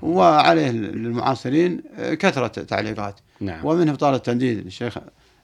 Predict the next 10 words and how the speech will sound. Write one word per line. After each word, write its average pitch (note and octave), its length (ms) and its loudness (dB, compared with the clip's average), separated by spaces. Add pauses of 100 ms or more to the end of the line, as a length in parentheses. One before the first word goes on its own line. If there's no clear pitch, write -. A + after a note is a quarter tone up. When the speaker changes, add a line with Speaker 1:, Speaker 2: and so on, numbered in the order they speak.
Speaker 2:
آه، G2 120 -6
ابن A2 160 -4
ع-، F#2 460 -6
العتيق G#2 420 -6
رحمة G2 240 -12
الله A2 340 -4 (340)
Speaker 1:
نعم. - 120 -12
Speaker 2:
ع-، G#2+ 40 0
على G#2+ 540 -2
الجميع. A2+ 440 -2